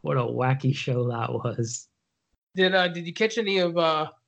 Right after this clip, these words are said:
Speaker 2: Josh Barnett's Bloodsport?
Speaker 1: Yes, yes, I did. I meant to say that one as well. Yes, Josh Barnett's Bloodsport, which was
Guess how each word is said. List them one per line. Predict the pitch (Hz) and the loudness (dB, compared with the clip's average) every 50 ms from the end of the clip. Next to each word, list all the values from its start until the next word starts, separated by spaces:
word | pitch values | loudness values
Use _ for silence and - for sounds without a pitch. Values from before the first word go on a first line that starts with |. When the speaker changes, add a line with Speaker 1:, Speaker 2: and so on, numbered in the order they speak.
| _ _ _ _ | _ _ _ _
Speaker 2:
Josh | - 196 202 190 190 185 - - | 0 2 4 4 2 2 0 2
Barnett's | - 180 175 170 175 175 170 - - | 4 4 4 4 2 0 -2 -4 -10
Bloodsport? | - 156 165 160 165 170 - - - 147 135 135 139 135 | -8 -6 -4 -4 -4 -6 -8 -6 -6 -6 -6 -6 0 4
Speaker 1:
Yes, | 180 208 190 170 151 131 - - - - | 6 6 6 6 2 0 -2 -4 -4 -4
yes, | - 165 170 160 139 143 | -2 0 0 0 0 -2
I | 143 135 | 0 0
did. | 127 120 139 160 160 139 123 | 0 2 4 4 4 4 2
I | 123 120 123 120 120 - 120 | 0 -2 -4 -4 -4 -4 -6
meant | 123 117 113 - | -6 -6 -6 -6
to | 123 113 - | -6 -8 -8
say | - - - 127 123 | -10 -6 -4 -2 0
that | 123 123 131 135 | 0 0 0 2
one | 131 131 127 | 2 4 4
as | 131 127 | 4 4
well. | 139 151 127 117 | 2 2 0 0
Yes, | 107 110 123 131 120 110 - - - | 0 2 4 4 2 2 -2 -6 -4
Josh | - 131 123 127 135 | -2 0 0 0 0
Barnett's | - 135 127 127 123 113 - | 0 0 0 0 0 -2 -4
Bloodsport, | - 131 120 117 113 117 - - 120 120 123 120 | -6 -6 -4 -4 -4 -6 -4 -2 0 0 0 0
which | 117 113 107 123 | -2 -4 -4 -2
was | 113 110 107 107 | -2 -2 -2 -4